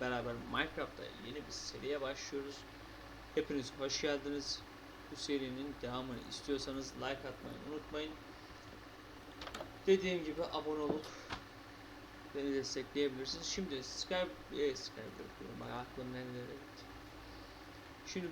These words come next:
bu videoda ne yapacağız? Bu videoda görmüş olduğunuz üzere orada yaratıklar var.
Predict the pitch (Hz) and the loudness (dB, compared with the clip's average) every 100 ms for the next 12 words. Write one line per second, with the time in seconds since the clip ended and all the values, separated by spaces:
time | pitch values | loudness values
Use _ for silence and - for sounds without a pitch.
0 | 160 170 170 165 175 175 160 147 170 170 | -2 -2 -2 0 2 2 0 2 2 2
1 | 151 147 151 156 170 - 151 156 147 151 | -2 -2 0 2 0 -2 0 2 0 0
2 | 156 143 151 151 139 143 160 - - - | 0 0 -2 -4 -2 0 0 -4 -10 -10
3 | - - - 139 135 151 147 - 139 143 | -10 -10 -4 -4 0 -2 -2 -4 0 0
4 | - - 143 135 | 0 2 2 4